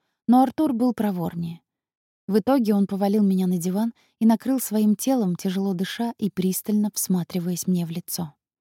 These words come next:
«София, я хочу, чтобы ты полетела со мной.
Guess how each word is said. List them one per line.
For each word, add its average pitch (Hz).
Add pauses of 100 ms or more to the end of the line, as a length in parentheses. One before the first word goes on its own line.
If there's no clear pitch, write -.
(500)
«София, 190 (640)
я 190
хочу, 185
чтобы 196
ты 202
полетела 180
со -
мной. 175